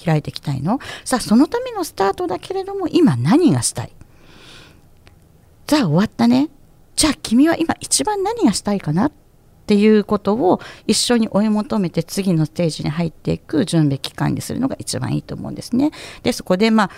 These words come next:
あの、スポーツをやりたいという子がいてもいいでしょうし、いやいや違う世界に、あの、例えば、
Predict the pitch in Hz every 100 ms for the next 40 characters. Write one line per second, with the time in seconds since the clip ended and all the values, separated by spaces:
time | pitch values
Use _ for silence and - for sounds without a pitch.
0 | - - 151 147 - 147 - 131 117 131
1 | 156 233 226 170 156 151 165 208 190 220
2 | 196 165 175 151 - 170 147 175 165 147
3 | 139 - 139 135 127 - - - - 147
4 | 131 131 135 - - 123 - - - -
5 | - - - 135 135 - - - -